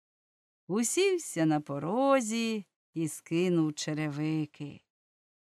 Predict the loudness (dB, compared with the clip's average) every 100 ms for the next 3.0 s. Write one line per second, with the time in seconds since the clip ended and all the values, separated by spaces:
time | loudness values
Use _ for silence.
0 | _ _ _ -16 -8 -2 2 4 4 2
1 | -2 -6 -6 -2 2 4 2 0 -4 -6
2 | -6 -2 0 2 0 -2 -2 0 -2